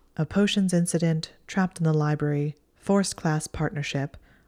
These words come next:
or an implausible situation in which they had to share a private common room.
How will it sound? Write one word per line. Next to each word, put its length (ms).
or 260
an 100
implausible 640
situation 580
in 140
which 180
they 100
had 160
to 60
share 340
a 60
private 340
common 440
room. 180